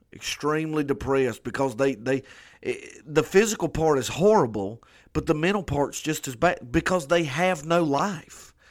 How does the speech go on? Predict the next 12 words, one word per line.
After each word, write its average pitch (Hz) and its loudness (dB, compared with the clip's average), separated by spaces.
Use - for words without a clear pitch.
They 139 2
can't 139 -8
go 175 2
anywhere. 175 -2
They 127 -4
can't 98 -10
do 165 0
anything. 160 -10
They 113 -12
can't - -16
see 180 -2
anyone. 156 -6